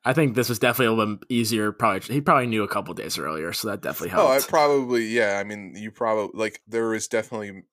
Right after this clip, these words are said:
Speaker 2: maybe some, like, speculation that he might be able to come back, but I feel like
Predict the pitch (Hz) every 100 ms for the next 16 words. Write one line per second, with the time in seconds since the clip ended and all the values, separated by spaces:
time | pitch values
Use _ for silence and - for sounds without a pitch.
0 | 104 104 104 98 - 101 95 87 - _
1 | _ _ _ _ _ _ - - - 95
2 | 101 95 92 95 92 95 - 101 92 90
3 | 92 92 95 95 - 101 98 98 92 -
4 | 95 87 - - - - 101 117 107 101
5 | 95